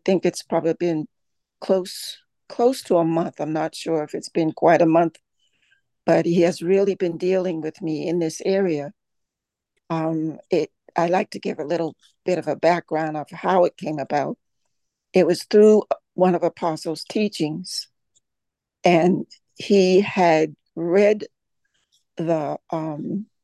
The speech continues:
in Romans, Romans seven, verses twenty-four and twenty-five.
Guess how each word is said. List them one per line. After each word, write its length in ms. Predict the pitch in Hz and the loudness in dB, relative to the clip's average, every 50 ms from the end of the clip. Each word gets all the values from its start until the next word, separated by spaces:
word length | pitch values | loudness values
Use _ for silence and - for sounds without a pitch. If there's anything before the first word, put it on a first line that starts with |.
| _ _ _ _ _ _ _ _ _ _ _ _ _ _ _ _ _ _ _ _ _ _ _ _ _ _ | _ _ _ _ _ _ _ _ _ _ _ _ _ _ _ _ _ _ _ _ _ _ _ _ _ _
in 200 | - 190 190 175 | 2 4 4 6
Romans, 680 | 170 190 208 208 208 185 156 151 165 160 156 - - - _ _ _ _ _ _ _ _ _ _ _ _ _ _ _ _ _ _ - | 6 6 6 6 4 0 -2 -4 -8 -10 -12 -16 -20 -20 _ _ _ _ _ _ _ _ _ _ _ _ _ _ _ _ _ _ 0
Romans 460 | 196 190 185 196 196 202 226 214 - | 2 4 4 4 2 0 -2 -4 -2
seven, 460 | - 180 156 - - 147 147 185 190 - _ _ _ _ _ _ _ _ _ _ _ _ _ _ _ _ | -2 -2 -2 -2 -4 -10 -12 -14 -16 -18 _ _ _ _ _ _ _ _ _ _ _ _ _ _ _ _
verses 500 | 156 131 170 170 165 - - 170 156 - | -8 -4 -4 -4 -4 -4 -6 -6 -6 -6
twenty-four 800 | - - 185 180 180 185 180 - - 180 170 165 175 180 156 - | -2 0 2 4 4 2 0 0 0 2 2 4 2 2 0 0
and 160 | - 170 151 - | -2 -4 -4 -4
twenty-five. 760 | - 170 160 151 156 165 - - 175 165 151 151 143 226 | -4 -4 -2 -2 -4 -4 -2 0 0 0 0 -4 -4 -6